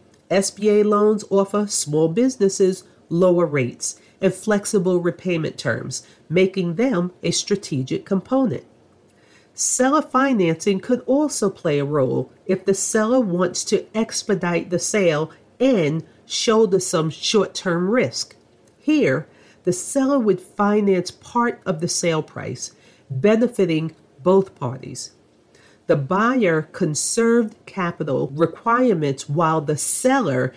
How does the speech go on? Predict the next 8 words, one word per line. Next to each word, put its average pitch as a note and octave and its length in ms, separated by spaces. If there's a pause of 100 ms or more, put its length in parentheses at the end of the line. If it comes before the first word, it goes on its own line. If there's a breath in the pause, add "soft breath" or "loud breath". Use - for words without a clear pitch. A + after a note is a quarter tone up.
(320 loud breath)
gained F3 440
a F3 100
stake G3+ 640
in E3+ 160
their E3+ 160
legacy's F3+ 920
future D3+ 400
success. F#3+ 720